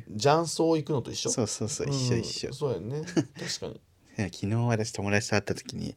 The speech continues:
Speaker 1: うん。
Speaker 2: 「この間エスエムバー行ったんだけど、なんか今度一緒行こう」って言われて。
Speaker 1: ああ。
Speaker 2: <laughs> 「エスエムバーに行くの？」って言っ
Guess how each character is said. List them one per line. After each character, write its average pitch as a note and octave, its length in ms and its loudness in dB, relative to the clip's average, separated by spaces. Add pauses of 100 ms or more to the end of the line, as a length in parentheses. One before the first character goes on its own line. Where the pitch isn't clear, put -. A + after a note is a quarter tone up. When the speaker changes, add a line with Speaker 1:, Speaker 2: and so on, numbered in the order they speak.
(120)
Speaker 1:
う - 20 0
ん。 A#2 160 2 (140)
Speaker 2:
「こ A#2+ 80 -12
の C#3 80 4
間 C#3 160 6
エ C3 60 6
ス B2+ 180 0
エ D#3 60 6
ム F3 160 6
バ F3+ 80 6
ー D3 80 6
行 - 100 -10
っ - 20 -20
た A#2 140 4
ん A2 80 2
だ G2+ 100 0
け G2+ 120 -6
ど、 G2 260 -4
な F#2+ 120 -4
ん - 20 -8
か F#2+ 280 -8
今 B2+ 140 -2
度 A#2+ 80 2
一 G2 100 0
緒 - 180 0
行 - 80 -6
こ A#2 160 2
う」 - 40 4
っ - 20 0
て - 200 -10
言 - 60 -2
わ - 40 -10
れ - 80 -12
て。 - 500 6
Speaker 1:
あ B2+ 120 8
あ。 A#2 60 10
Speaker 2:
<laughs> G2+ 280 6
「エ F#2+ 40 -6
ス - 180 -6
エ B2 80 8
ム B2+ 100 4
バ A#2 180 10
ー - 40 0
に F2+ 80 -4
行 - 60 -12
く - 100 0
の？」 - 100 0
っ - 40 -4
て - 100 -18
言 - 100 -12
っ - 40 -14